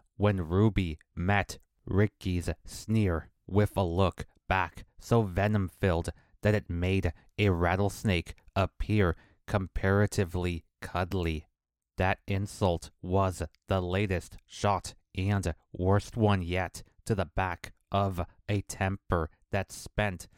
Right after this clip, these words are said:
the whole millennium struggling to contain itself. Ruby disciplined her rage as she got up, calmly walked to Ricky and dealt her nose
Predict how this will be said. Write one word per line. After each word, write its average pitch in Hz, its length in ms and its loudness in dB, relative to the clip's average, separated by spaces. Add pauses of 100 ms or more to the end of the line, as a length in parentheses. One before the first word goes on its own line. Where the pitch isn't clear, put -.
(180)
the 104 120 4
whole 110 200 4
millennium 95 720 0 (120)
struggling 95 920 0 (320)
to 113 140 2
contain 95 640 -4 (220)
itself. - 680 0 (540)
Ruby 107 500 2
disciplined 92 800 -2 (100)
her 104 220 2
rage 87 480 -2 (220)
as 98 160 -2
she - 320 -6
got 90 220 0
up, 87 300 -4 (260)
calmly 104 440 2
walked 85 420 0 (140)
to 110 100 4
Ricky 90 580 0 (280)
and 98 280 -2
dealt 90 360 0
her 98 120 4
nose 92 400 2